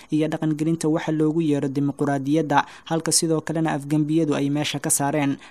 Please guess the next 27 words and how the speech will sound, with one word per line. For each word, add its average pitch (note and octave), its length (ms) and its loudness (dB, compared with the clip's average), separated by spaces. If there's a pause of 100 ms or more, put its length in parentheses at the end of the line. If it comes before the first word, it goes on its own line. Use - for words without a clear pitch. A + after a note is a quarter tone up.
dhammaanba D#3+ 440 0 (120)
rajadii D#3 320 0
shacabka, C#3 560 0 (160)
ayna D#3 320 2
dhulka E3 240 -2
ku - 160 -8
dareen D#3 320 0
xurnimadii, C#3+ 640 0
horumarkii C#3+ 640 -2
iyo C#3+ 160 0
dib C3+ 160 -4
u C#3 80 -2
dhiskii D3 320 -2
ka - 100 -6
soconayay C#3+ 480 2
dalal D3 300 0
badan, C#3+ 320 0 (320)
maadaama D#3+ 480 0
ay D#3 80 2
saraakiisha D#3 560 -2
milatariga D3+ 480 -2
dib D3+ 240 -2
ula C#3+ 80 0
wareegeen C#3+ 480 0
talada D3 320 -2
maamulka C#3+ 480 0
ee C#3+ 80 -2